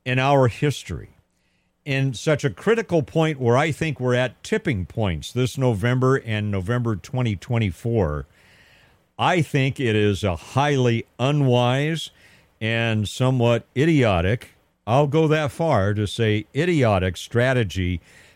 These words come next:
to form a third party, a forward party, because we know it's not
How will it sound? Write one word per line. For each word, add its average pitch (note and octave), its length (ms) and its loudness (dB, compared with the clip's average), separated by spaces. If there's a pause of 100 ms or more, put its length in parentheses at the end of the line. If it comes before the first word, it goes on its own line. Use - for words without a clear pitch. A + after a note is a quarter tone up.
to G#2 140 -2
form A2 680 2
a G#2 120 2
third A2+ 340 2
party, G#2 400 2 (680)
a G#2 100 2
forward G2+ 420 0
party, E2+ 460 -2 (1000)
because C#3 640 2
we D#3+ 300 2
know B2+ 600 4 (540)
it's C3 320 -2
not A2+ 720 0